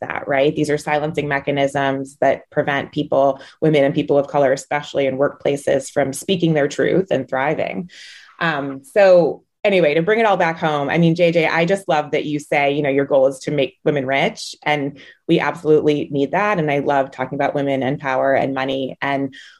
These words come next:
one of my guiding principles or North Stars, if you will, is that I want more women and people of color in positions of leadership and power.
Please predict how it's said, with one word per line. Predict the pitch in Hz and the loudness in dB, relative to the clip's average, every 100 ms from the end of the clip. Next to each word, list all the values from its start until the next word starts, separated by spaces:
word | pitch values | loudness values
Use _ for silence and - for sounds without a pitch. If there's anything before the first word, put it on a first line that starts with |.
| _ | _
one | 160 165 | 0 2
of | 156 147 | 0 -2
my | 156 147 151 147 143 139 - - _ 135 | -2 -2 0 0 -2 -4 -8 -14 _ -6
guiding | 165 147 143 143 143 | -2 0 0 -4 -6
principles | - 151 156 170 147 139 135 131 131 | -4 -2 -2 0 2 4 4 2 2
or | 127 53 - - - - - | 0 2 0 -2 -8 -18 -14
North | 160 151 139 | -2 2 2
Stars, | 131 - 147 139 139 135 | -2 -6 0 2 0 0
if | 139 - | -6 -6
you | 139 | -2
will, | 180 269 180 147 147 - _ _ _ | 2 4 4 2 -2 -8 _ _ _
is | - 175 170 | 2 2 2
that | 156 - _ | -2 -2 _
I | - 165 170 | -4 0 0
want | 170 160 - | 0 -2 -2
more | 165 165 160 | 2 2 4
women | 147 143 143 170 | 2 2 2 2
and | - 160 | 2 0
people | 151 147 | 0 0
of | 147 | 0
color | - 135 135 147 160 | 0 2 4 2 2
in | - 151 | -2 -2
positions | 180 165 143 151 147 | 0 -2 -2 -2 -2
of | 143 | 0
leadership | 147 139 143 139 | 2 2 0 -2
and | 139 | -2
power. | - 131 135 156 190 | -2 -2 2 2 0